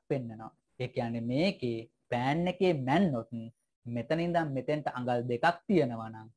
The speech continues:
එතන අනිවාර්යෙන් තියෙන්න ඕනේ අඩි අටයි නම් අට වාරයක් දෙක දාසයයි. يعني අඩි දාසයක කොටසක් තමයි ඇඳෙන්න ඕනේ. ඔන්න ඔය විදිහට තමයි පුතේ ස්කේල් එක ගැන කතා කරොත්. හරි, අපි දැන් ෆවුන්ඩේෂන් කරනවා කියලා තමයි කිව්වේ.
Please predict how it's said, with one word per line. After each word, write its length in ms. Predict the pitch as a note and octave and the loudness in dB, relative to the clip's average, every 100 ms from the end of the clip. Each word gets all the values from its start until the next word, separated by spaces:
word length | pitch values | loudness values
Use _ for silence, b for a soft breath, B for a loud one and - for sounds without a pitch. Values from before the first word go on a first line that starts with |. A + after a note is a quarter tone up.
| _ | _
එතන 260 | - A#2 E3+ | -16 -6 0
අනිවාර්යෙන් 600 | D#3 C3 A#2+ A#2 A2+ A2+ | 0 0 -4 -6 -6 -10
තියෙන්න 380 | G#2+ A2+ A2+ A2+ | -8 -8 -6 -6
ඕනේ 340 | A2+ A2 A2 G#2+ _ _ | -6 -6 -10 -14 _ _
අඩි 200 | A#2 A#2+ | -6 -4
අටයි 400 | A#2+ - D3+ C3 | -2 4 4 4
නම් 160 | A#2+ A#2+ | 0 -4
අට 160 | A#2 | -4
වාරයක් 460 | B2+ B2+ B2 A#2+ A#2 | -2 0 0 -2 -4
දෙක 180 | A#2+ A#2 F#3 _ _ | -6 -8 -10 _ _
දාසයයි. 500 | B2 A2+ A#2 B2+ G#2+ G#2+ _ _ _ _ - | -6 -4 -4 -4 -6 -10 _ _ _ _ -8
يعني 120 | C#3 | -6
අඩි 200 | B2 B2+ | -2 -2
දාසයක 440 | C#3 B2 B2+ D3 C#3+ | 2 2 2 0 -2
කොටසක් 360 | C#3+ C3 B2 A#2+ | -4 -4 -8 -8
තමයි 300 | A#2+ A#2 C3 F#3+ _ _ _ _ - | -10 -10 -10 -12 _ _ _ _ -10
ඇඳෙන්න 420 | A2+ A2+ A2 A2+ - | -8 -6 -6 -8 -8
ඕනේ. 420 | B2 A2+ A2+ B2+ _ _ _ _ - | -4 -4 -4 -8 _ _ _ _ -8
ඔන්න 180 | B2 | -4
ඔය 160 | C#3 A#2+ | 0 0
විදිහට 300 | B2 B2+ B2+ | 0 -2 -4
තමයි 180 | A#2+ A#2 | -4 -6
පුතේ 260 | A#2 D3 B2+ | -6 -8 -10
ස්කේල් 320 | - A#2 A2+ | -8 -8 -6
එක 100 | A2+ | -6
ගැන 160 | A#2 A2 | -8 -8
කතා 240 | - A2+ | -10 -10
කරොත්. 240 | A2 B2+ G3+ _ _ | -6 -6 -6 _ _
හරි, 180 | A2+ A2+ - | -10 -10 -10
අපි 140 | A#2+ | -8
දැන් 140 | A#2+ B2+ | -6 -4
ෆවුන්ඩේෂන් 540 | A2+ A#2 B2 B2 A#2+ A#2+ | -4 -2 0 0 -2 -4
කරනවා 320 | - A#2 A#2 | -6 -6 -6
කියලා 220 | A2 A2 A#2 | -6 -8 -6
තමයි 200 | B2 D#3 | -6 -4
කිව්වේ. 340 | B2 A2 G#2 | -4 -6 -8